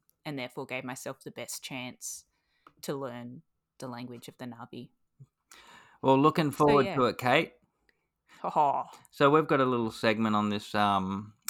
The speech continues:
Speaker 2: podcast
Speaker 1: Yeah.
Speaker 2: called Kate's Teachings.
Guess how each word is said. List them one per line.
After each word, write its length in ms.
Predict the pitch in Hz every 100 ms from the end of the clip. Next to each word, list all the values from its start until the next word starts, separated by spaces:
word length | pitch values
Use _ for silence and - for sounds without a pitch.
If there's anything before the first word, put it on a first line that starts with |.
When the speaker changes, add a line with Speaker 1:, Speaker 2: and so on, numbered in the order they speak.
| -
Speaker 2:
podcast 800 | - 117 110 120 131 185 - - - _ _ _ _ _
Speaker 1:
Yeah. 280 | 151 139 127 - _ -
Speaker 2:
called 380 | 117 110 107
Kate's 400 | - 147 147 -
Teachings. 1040 | - - 151 - 135 107 95 - - -